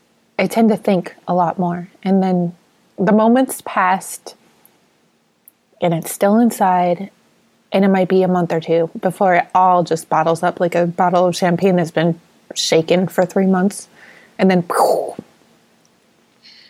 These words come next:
So there's gotta be a healthy mix, though. And maybe introverts don't wanna be extroverted,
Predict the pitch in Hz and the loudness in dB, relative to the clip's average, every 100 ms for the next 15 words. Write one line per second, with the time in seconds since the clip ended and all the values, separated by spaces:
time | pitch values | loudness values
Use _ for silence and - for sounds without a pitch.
0 | _ - 254 254 214 311 311 233 202 156 | _ -4 0 2 2 2 2 4 4 2
1 | 180 170 170 175 185 - - 135 - - | 0 0 0 0 -2 -6 -4 -4 -4 -2
2 | 226 262 277 392 247 226 226 226 190 - | 2 4 4 2 0 0 2 0 0 -2
3 | 208 180 180 196 254 220 170 - 180 165 | 0 0 0 2 2 0 -2 -6 -6 -4
4 | 165 185 | -6 -8